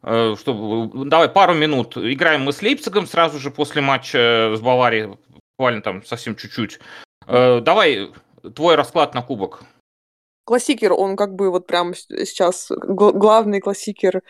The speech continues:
Speaker 2: э, десятилетия. Э, он затмевает то, что у нас ещё есть кубок в одну четвёртую. Мы играем, э, с Лейпцигом в ней.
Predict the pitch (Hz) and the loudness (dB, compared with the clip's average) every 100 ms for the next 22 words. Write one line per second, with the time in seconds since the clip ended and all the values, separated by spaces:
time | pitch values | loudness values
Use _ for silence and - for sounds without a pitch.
0 | - - _ _ - 180 180 185 - 196 | -20 -20 _ _ 0 0 -2 -8 -6 2
1 | 214 233 - 196 180 - - - _ - | 4 4 4 0 0 -6 -20 -20 _ 0
2 | 190 190 180 180 - 220 214 196 254 254 | 4 4 2 0 0 0 0 -2 0 4
3 | 247 185 214 220 208 202 - 196 185 180 | 6 4 0 -6 -8 -8 -8 -6 -4 -4
4 | - _ - 185 180 392 - 285 277 269 | -8 _ -8 -6 -2 -4 0 0 0 -2
5 | - 247 247 254 226 202 196 180 185 180 | 2 4 4 0 -2 0 0 0 2 2
6 | 180 170 - 95 - - 180 190 - 294 | 0 -4 -4 -4 -4 0 2 2 2 4
7 | 370 359 330 320 320 | 6 6 6 6 4